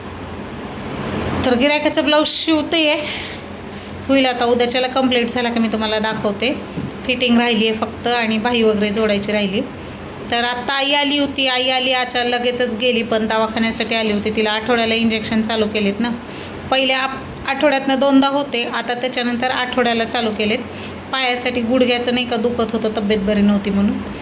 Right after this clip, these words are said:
तर, अ, आता इंजेक्शन घेऊन आई गेली. तर आज आई आली होती म्हणून सांडग्याची भाजी, भाकरी वगैरे होतं, साधं जेवण केलं होतं, कारण मी पण, अ, मशीनवर बसल्यामुळे पाय दुखत होते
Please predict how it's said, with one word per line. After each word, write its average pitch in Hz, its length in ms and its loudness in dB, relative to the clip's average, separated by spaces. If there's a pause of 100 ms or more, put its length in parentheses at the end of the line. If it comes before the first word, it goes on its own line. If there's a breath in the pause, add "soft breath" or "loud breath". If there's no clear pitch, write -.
(400 loud breath)
तर, 214 180 4
अ, 208 500 4
आता 233 200 -2
इंजेक्शन 220 500 0
घेऊन 214 220 2
आई 214 180 0
गेली. 214 400 2
तर 220 100 2
आज 214 220 0
आई 233 220 2
आली 240 180 2
होती 240 200 2
म्हणून 233 280 4
सांडग्याची 226 540 0
भाजी, 220 380 0
भाकरी 214 420 0
वगैरे 208 260 2
होतं, 214 300 0 (440 loud breath)
साधं 262 240 2
जेवण 262 360 2
केलं 262 260 2
होतं, 233 260 2
कारण 220 280 0
मी 240 200 4
पण, 247 260 2
अ, 240 140 2 (320)
मशीनवर 240 480 2
बसल्यामुळे 226 480 4
पाय 233 220 0
दुखत 233 340 0
होते 220 340 -2